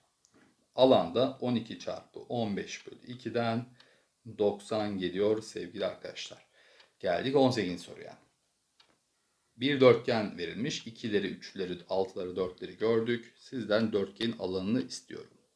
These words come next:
Şu üçgenin alanını söylersiniz. Parçaladık. Dört çarpı üç bölü ikiden altı. Şu taralı üçgene bakalım. Yeşille tarıyorum. Altı çarpı iki bölü altı, ikiden altı geldi. Cevabımız da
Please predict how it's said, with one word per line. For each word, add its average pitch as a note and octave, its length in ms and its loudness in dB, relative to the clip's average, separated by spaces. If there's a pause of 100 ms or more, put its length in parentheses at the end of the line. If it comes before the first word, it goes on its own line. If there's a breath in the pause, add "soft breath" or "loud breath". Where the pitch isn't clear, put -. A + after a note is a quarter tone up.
(420 loud breath)
Şu - 140 -10
üçgenin A2+ 340 -2
alanını A2 300 2
söylersiniz. C3+ 580 2
Parçaladık. F#2 600 -4
Dört A#2+ 320 6
çarpı C#3 540 0 (160)
üç - 400 -6 (340)
bölü - 220 -6
ikiden F2+ 340 -6
altı. F#2 560 0 (520 soft breath)
Şu - 480 0 (140)
taralı F#2 320 0
üçgene F2 400 -6
bakalım. A#2+ 400 -4
Yeşille F#2 460 -4
tarıyorum. B2 640 -4 (1160)
Altı B2 320 8
çarpı F#2 300 0
iki F#2 160 -12
bölü F2+ 140 -2
altı, - 240 -4 (260)
ikiden A2+ 500 -2
altı G2 280 0
geldi. F2+ 460 -2 (1120)
Cevabımız F#2 640 4
da D3 280 0